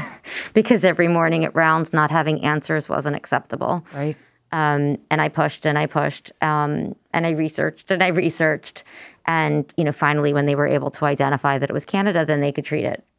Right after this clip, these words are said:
Speaker 1: uh,
Speaker 2: Well, and I,
Speaker 1: properly.
Speaker 2: I think you made a good point, what we were talking about a little bit earlier, that one of the heroes of the story, the doctor who recognized that he needed a trach put in to help him breathe.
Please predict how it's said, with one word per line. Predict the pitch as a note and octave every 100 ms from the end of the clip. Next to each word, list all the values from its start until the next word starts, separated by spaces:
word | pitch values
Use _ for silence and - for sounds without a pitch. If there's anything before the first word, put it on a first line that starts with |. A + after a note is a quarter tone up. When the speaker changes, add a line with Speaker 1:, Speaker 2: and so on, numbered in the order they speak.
| -
Speaker 1:
uh, | -
Speaker 2:
Well, | G3+ F#3+
and | G#3+ -
I, | A#3
Speaker 1:
properly. | - - E3 _
Speaker 2:
I | G#3+
think | B3+ B3+ F#3
you | G3 F#3+ F3
made | - F3 D#3+
a |
good | D#3 D3+
point, | - D#3+ D3
what | D3+ D#3
we | -
were | D3+
talking | C#3+ D#3+ D#3
about | D3 C#3+
a |
little | D3 D3
bit | C#3+ C#3 C3+ _
earlier, | F3 G3 G3+ C#3+ B2+ B2 B2+ D3+
that | C#3+ C#3 C#3 -
one | D3+ D#3
of | D#3+ C#3
the |
heroes | C3+ D3 C#3+ C#3 C3+
of | C3+
the | C3
story, | - F#3 E3+
the | C3 C3
doctor | C3 C3 - C3
who | C3+
recognized | B2+ B2+ C3+ B2+ B2+ B2 B2 A#2+ -
that | C3 C3
he | - C#3
needed | C3 B2+ B2
a | A#2+
trach | - B2 B2 - - - - - - - _
put | E3+ D3
in | D3+
to | C3+
help | C3 C#3 C3
him | C#3 B2+
breathe. | B2 C#3 D3 C3